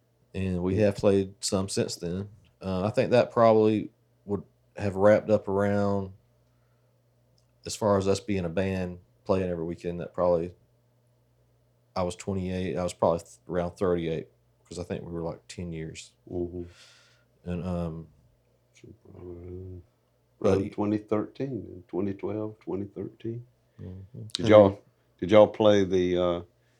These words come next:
Speaker 2: Swamp Town Get Down originated in two thousand eleven?
Speaker 3: Yeah, they did play,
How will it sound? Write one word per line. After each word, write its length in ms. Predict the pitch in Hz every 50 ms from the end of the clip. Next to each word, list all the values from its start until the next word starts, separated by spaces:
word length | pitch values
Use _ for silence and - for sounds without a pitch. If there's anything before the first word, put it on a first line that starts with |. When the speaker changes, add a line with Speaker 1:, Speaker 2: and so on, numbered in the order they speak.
| _ _
Speaker 2:
Swamp 340 | - - 117 113 110 113
Town 260 | - 120 113 110 113 107
Get 220 | 113 123 110 -
Down 340 | 110 113 107 107 104 85 - -
originated 840 | - 73 90 95 104 107 101 - 107 107 104 101 104 104 98 101 90 98
in 160 | 98 95 92
two 180 | - - 113
thousand 460 | 113 - 113 107 101 101 98 95 95 92
eleven? 540 | 90 92 98 98 98 104 92 - - - - _ _ _ _ _ _ _ _ _ _ _ _ - - - _
Speaker 3:
Yeah, 160 | - 117 113
they 140 | 110 113 123
did 220 | 123 135 139 135 -
play, 260 | - 101 104 101